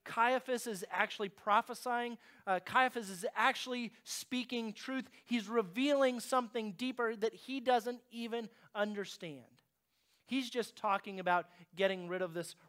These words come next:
rabble-rouser in order to save the Jewish nation. But John says, "Look, one man, Jesus, is going to die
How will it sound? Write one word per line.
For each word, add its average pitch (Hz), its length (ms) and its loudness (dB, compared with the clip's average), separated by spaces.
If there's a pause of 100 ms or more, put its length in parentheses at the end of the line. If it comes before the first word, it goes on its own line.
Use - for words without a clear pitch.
rabble-rouser 170 1040 4 (160)
in 180 160 -6
order 190 280 2
to 185 180 -12
save 190 500 0 (220)
the 160 80 -8
Jewish 175 400 -4
nation. 196 340 -6 (200)
But 196 100 0
John 208 380 6
says, 202 260 0 (300)
"Look, 180 420 2 (2250)
one 190 300 2
man, 180 320 -2
Jesus, 180 800 -8 (280)
is 202 520 4 (240)
going 175 460 0
to 160 100 -14
die 165 640 4